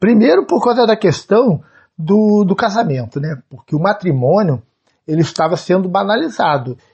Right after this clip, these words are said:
E a gente sabe a importância da família na estrutura da sociedade.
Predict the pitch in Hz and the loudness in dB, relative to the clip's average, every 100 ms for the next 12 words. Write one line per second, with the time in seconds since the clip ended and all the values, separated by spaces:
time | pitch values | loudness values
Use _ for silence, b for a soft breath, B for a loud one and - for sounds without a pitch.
0 | b 147 135 170 - 160 196 196 - 190 | b -2 0 0 -2 -4 -2 -2 0 0
1 | 151 180 - - 214 269 - 202 185 185 | 0 -4 -4 -2 -2 0 -2 -2 -2 -2
2 | 131 135 196 185 143 - _ _ _ _ | -2 -2 0 0 -2 -6 _ _ _ _
3 | _ 156 175 - 175 156 - 190 233 202 | _ -4 -4 -2 0 0 -2 -2 2 2
4 | 202 170 151 147 117 110 123 | 0 -2 -4 -4 -4 -10 -14